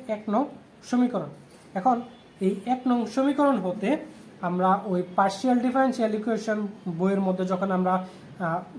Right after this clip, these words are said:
ম্যাথগুলো শিখছিলাম, ওইটার ক্ষেত্রে আমরা জানি যে তিনটা উপাদান যদি থাকে, ওইটার মধ্যে থেকে আমরা, আহ, দুইটা দুইটা করে আমাদের, আহ, উপাদান নিয়ে সেখান থেকে আমাদের এক্স এবং ওয়াই এর মানগুলো বের করা যায় বা বের করতে হয়।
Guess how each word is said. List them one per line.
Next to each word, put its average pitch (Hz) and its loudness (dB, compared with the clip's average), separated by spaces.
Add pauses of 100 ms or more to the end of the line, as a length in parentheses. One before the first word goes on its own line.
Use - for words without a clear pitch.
ম্যাথগুলো 190 2
শিখছিলাম, 220 0
ওইটার 208 0
ক্ষেত্রে 220 0
আমরা 220 4
জানি 214 4 (380)
যে 190 -2
তিনটা 233 -2
উপাদান 233 0
যদি 214 0
থাকে, 220 2
ওইটার 214 0
মধ্যে 220 0
থেকে 214 0
আমরা, 220 4 (420)
আহ, 170 -4
দুইটা 240 2
দুইটা 214 2
করে 208 2
আমাদের, 190 2
আহ, 196 -2
উপাদান 202 2
নিয়ে 214 2
সেখান 208 -2
থেকে 185 -4
আমাদের 175 -2 (240)
এক্স 180 0
এবং 175 -2
ওয়াই 190 4
এর 180 -2
মানগুলো 175 -2
বের 175 -2
করা 185 2
যায় 226 2
বা 190 0
বের 165 -4
করতে 185 -4
হয়। 156 -4